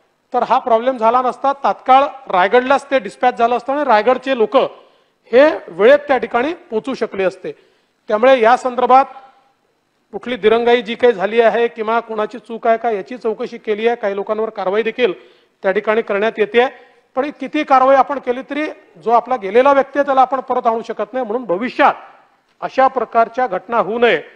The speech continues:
म्हणून काही उपाययोजना या संदर्भात, अ, अ, करण्यात येत आहेत. त्यातली पहिली उपाययोजना ही असणार आहे की आता लोकेशनच्या आधारावरच, अ, पोलीस स्टेशनला ते अवगत झालं पाहिजे. म्हणजे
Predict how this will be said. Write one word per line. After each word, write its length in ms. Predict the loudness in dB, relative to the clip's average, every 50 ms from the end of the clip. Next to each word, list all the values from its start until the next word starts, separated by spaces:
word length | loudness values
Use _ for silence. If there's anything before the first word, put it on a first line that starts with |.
| _ _ _ _ _ _ -8
म्हणून 540 | -4 -4 -4 -4 -6 -8 -12 -16 _ -20 -12 -4
काही 200 | -2 -2 0 0
उपाययोजना 580 | -2 -4 0 2 4 4 4 4 2 0 -2 0
या 120 | 0 0
संदर्भात, 400 | 0 -2 -6 -4 -2 0 0 0 0 -2 -2
अ, 200 | 0 2 2 0 -2 -4
अ, 160 | -4 -2 -2 -2
करण्यात 320 | -2 -4 -4 -2 -2 -2
येत 180 | -4 -6 -2 -2
आहेत. 100 | -2 -2
त्यातली 320 | -2 -6 -10 -10 -10 -12
पहिली 280 | -12 -8 -6 -6 -6 -6
उपाययोजना 440 | -8 -6 -4 -2 -2 -2 -4 -4 -6
ही 120 | -4 -4
असणार 320 | -6 -6 -6 -6 -6 -4 -4
आहे 80 | -4
की 160 | -6 -2 -2
आता 320 | -2 0 2 4 4 4 4 0 -6 -20 -20 -20 _ _ _ _ _ _
लोकेशनच्या 840 | -10 -2 -2 -2 0 0 -2 -2 -2 0 -2 -4 -2 0 2 4 4
आधारावरच, 840 | 4 4 2 2 4 4 4 4 4 4 4 4 4 4 2 -4 -20 -20 -20 _ _ _ _ -4
अ, 220 | 0 0 0 0
पोलीस 440 | -2 -4 -10 -10 -4 -4 -4 -4 -4
स्टेशनला 400 | -8 -8 -6 -6 -2 0 0 0
ते 120 | 2 2
अवगत 340 | 0 0 0 0 -2 -2 -2 -2
झालं 200 | -2 2 2 2
पाहिजे. 360 | 2 2 0 0 -2 -4 -6 -8 -14 _ _ _ _ _ _ _ _ _ _ _ _ -16
म्हणजे 340 | -12 -8 -6 -2 0 0